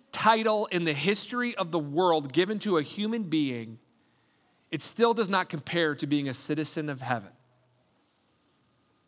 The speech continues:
No matter what a title you achieve, no matter how high you go up the ladder, that is nothing compared to being a citizen of the kingdom of heaven.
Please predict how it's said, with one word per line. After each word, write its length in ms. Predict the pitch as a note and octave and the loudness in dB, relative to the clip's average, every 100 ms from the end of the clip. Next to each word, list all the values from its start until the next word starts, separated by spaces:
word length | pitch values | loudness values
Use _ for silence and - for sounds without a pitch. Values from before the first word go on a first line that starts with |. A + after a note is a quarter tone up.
| _ _ _ - | _ _ _ -2
No 100 | F3+ | 4
matter 280 | F#3+ A3 G#3+ | 6 6 6
what 320 | G3 C4+ C#4 | 6 6 4
a 40 | |
title 440 | C4 - C#4+ C4+ B3+ | -2 6 6 8 4
you 260 | F#3 B3+ | 4 4
achieve, 680 | C4 - - C4 G3 E3 - - - | 2 0 0 2 2 0 -4 -14 0
no 140 | G#3 | 4
matter 240 | A3+ A3 | 6 4
how 340 | F3 A3+ C#4 C4+ | 6 6 6 6
high 240 | B3 B3+ | 6 6
you 220 | B3+ B3 | 4 0
go 300 | A3+ A#3+ B3 | 4 4 6
up 200 | B3+ B3 | 4 2
the 100 | A3+ | -2
ladder, 520 | G3+ G#3+ G#3 E3+ D3+ D3 - - D3 | 4 6 6 4 -2 -4 -14 -14 4
that 500 | G3+ C4+ G#3 D#3+ - - | 6 8 6 2 -6 -2
is 200 | F3+ D#3+ | 2 2
nothing 680 | D#3 F3 C4 B3+ E3+ C3+ B2+ - _ | 2 4 4 4 0 -2 -6 -14 _
compared 680 | F3 C#3+ - G#3+ C#3+ B2 - | -8 -4 2 2 2 -2 -4
to 80 | C#3+ | 0
being 240 | D#3 C#3+ | 0 0
a 80 | C3+ | -4
citizen 720 | - - G#3 D3+ C3 A2+ A2 _ _ _ _ _ _ | -4 -4 -4 -4 -8 -10 -12 _ _ _ _ _ _
of 140 | C#3 | 0
the 80 | C#3 | 0
kingdom 580 | - F3+ D3 A2+ G2+ G2+ _ _ _ _ _ _ _ | -2 -2 -2 -6 -10 -16 _ _ _ _ _ _ _
of 120 | B2 A#2 | -6 -2
heaven. 320 | B2+ G#2 | -2 -2